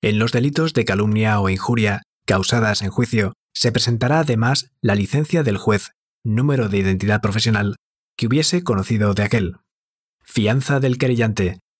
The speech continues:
Artículo doscientos ochenta. El particular querellante prestará fianza de la clase y en la cuantía que fijare el juez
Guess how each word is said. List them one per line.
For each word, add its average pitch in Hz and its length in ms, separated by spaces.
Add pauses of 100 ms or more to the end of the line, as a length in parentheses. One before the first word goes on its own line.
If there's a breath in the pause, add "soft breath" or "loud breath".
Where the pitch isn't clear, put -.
(260)
Artículo 151 520
doscientos 117 680
ochenta. 107 540 (880)
El 104 160
particular 104 600
querellante 110 600 (300)
prestará 117 400
fianza 156 520
de 123 120
la 90 120
clase 117 540
y 104 120
en 95 80
la 95 100
cuantía 107 500
que 107 120
fijare 101 380
el 90 80
juez - 360